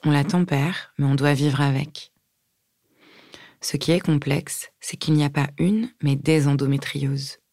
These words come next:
Et elles ne se développent pas de la même façon d'une personne à l'autre. Donc, en gros, on ne sait pas grand-chose, à part qu'on ne sait rien. Certaines endométrioses vont évoluer vers des formes sévères,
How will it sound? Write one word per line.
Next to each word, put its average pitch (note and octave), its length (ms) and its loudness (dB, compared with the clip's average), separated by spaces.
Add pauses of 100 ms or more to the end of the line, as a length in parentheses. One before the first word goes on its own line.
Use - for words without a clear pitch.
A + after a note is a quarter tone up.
(680)
Et D#3 80 0
elles D3 140 6
ne D#3+ 80 4
se D3+ 120 -2
développent D#3 360 2
pas - 120 0
de G#3 80 -2
la D#3 80 4
même D3 160 4
façon D3+ 320 -2
d'une D3+ 200 2
personne C#3+ 320 0
à C#3 80 4
l'autre. - 440 -4 (800)
Donc, D3 300 0
en D3+ 140 4
gros, D3 360 0 (260)
on D3+ 60 0
ne D3+ 60 4
sait C#3+ 160 -2
pas C#3+ 160 2
grand-chose, C#3 600 0 (200)
à D3+ 100 -2
part C#3 160 0
qu'on D#3 100 0
ne D3 60 4
sait C#3+ 160 0
rien. C3 240 0 (1700)
Certaines D3+ 460 0
endométrioses D3 800 2
vont C#3 140 2
évoluer C#3+ 400 2
vers D3+ 180 2
des D3 100 0
formes D3+ 320 2
sévères, C#3+ 600 0